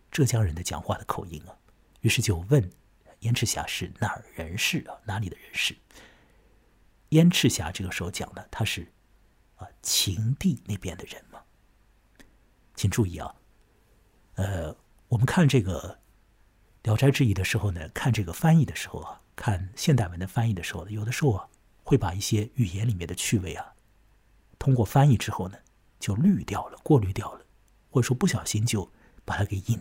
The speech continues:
掉了。有的人会说这个秦地啊，不就是陕西那边吗？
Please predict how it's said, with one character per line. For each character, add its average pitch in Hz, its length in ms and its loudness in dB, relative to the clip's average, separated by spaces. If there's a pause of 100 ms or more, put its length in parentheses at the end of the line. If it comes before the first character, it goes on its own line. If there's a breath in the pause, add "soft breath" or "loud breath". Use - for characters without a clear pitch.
(100)
掉 - 240 -4
了。 - 60 -20 (1800 soft breath)
有 131 260 6
的 220 120 10
人 202 120 10
会 170 220 8
说 160 240 4
这 156 80 0
个 123 80 4
秦 95 320 0
地 127 240 0
啊， - 160 -12
不 143 100 4
就 165 140 6
是 - 140 0
陕 - 280 0
西 - 200 4
那 127 100 6
边 107 200 2
吗？ 107 240 2